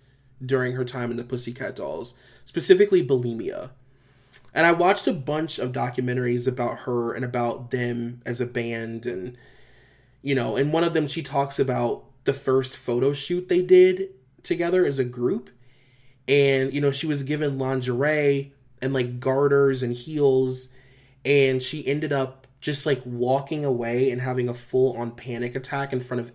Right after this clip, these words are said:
everybody. So the girls, the photographer, Robin, the label executives, and these are people who, I mean, first of all, the band has basically been told, "This girl's so much better than all of you,"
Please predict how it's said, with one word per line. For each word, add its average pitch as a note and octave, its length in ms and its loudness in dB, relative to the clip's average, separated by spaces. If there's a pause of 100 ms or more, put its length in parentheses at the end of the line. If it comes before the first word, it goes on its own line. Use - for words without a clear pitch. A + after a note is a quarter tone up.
everybody. C3+ 840 -4 (460)
So - 160 0
the C3+ 120 2
girls, C#3 720 2
the B2 120 -4
photographer, C3 920 -2
Robin, C3 960 -2 (600)
the B2+ 200 0
label C#3+ 520 0
executives, C#3 720 2
and D3 140 0
these G#3 160 4
are G#3 100 10
people F3+ 540 -4
who, C#3+ 420 -4 (320)
I D#3 60 2
mean, F#3 160 8
first G3+ 320 4
of C3+ 100 0
all, C3 160 0
the D3+ 120 0
band F3+ 440 6
has E3 140 -4
basically D3 500 -2
been B2 180 -2
told, A#2+ 500 0 (1120)
"This D#3 240 0
girl's D3 240 2
so D3+ 120 0
much B2+ 220 -2
better C#3 220 0
than A#2+ 140 -4
all C3 320 -2
of A#2+ 120 -4
you," G2+ 400 -6